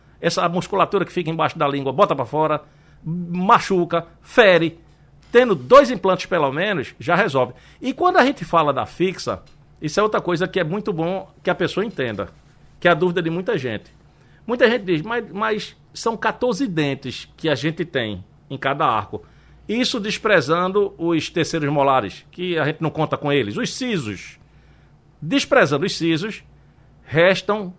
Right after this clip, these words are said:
quatorze dentes. Aí tem gente que diz, "Ah, eu já perdi todos os dentes, quer dizer que eu vou ter que botar quatorze implantes?" Não.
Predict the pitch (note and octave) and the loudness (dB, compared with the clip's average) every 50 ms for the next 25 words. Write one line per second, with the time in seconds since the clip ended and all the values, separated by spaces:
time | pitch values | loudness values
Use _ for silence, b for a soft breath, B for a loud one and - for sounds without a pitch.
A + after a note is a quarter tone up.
0 | _ _ - D#3 E3+ - - D#3+ D#3+ C3 C#3+ C3 A2 A2 F#2 E2+ - - - - | _ _ 0 0 0 0 0 -2 -2 -2 -2 -4 -4 -6 -6 -6 -10 -14 -8 -6
1 | C#3+ D#3+ D#3 F#3+ D3+ D#3+ F#3 F3+ - D3 D3 F#3+ A#3 G#3 F3+ E3+ F#3 F3+ F3+ D#3 | -4 -2 0 0 0 0 -2 -4 -4 -2 0 0 2 2 2 0 -2 -2 -2 -2
2 | D3+ D#3 C#3+ - - B3 C4+ G3 F3+ D#3+ B2 G2+ A2 C3+ F3+ G3 - - - b | -2 -4 -4 -4 -4 -4 -4 -4 -6 -8 -6 -4 -4 -4 -4 -4 -6 -10 -16 b
3 | b b b b b b b b F#3+ F#3+ E3+ A3 G#3+ - F#3+ G3 G3 G3+ G3+ F3 | b b b b b b b b -2 0 0 0 0 0 0 -2 0 0 -2 -4
4 | E3+ E3 E3 - - D#3+ D#3 - D3+ C3+ - - G#3+ A#3 F3 F#3 D3+ - - - | -2 -6 -6 -4 -4 -6 -4 -4 -4 -4 -4 -4 -4 -4 -2 -4 -6 -6 -4 -4
5 | E3 F#3 G3+ F#3 - - G3+ C#4 C4 G#3+ F#3 D#3 C#3+ C#3+ D#3+ F3 C#3+ F#2+ | -2 -2 -2 -4 -6 -10 -10 -10 -6 -4 -4 -2 -2 -2 -2 -4 -4 -6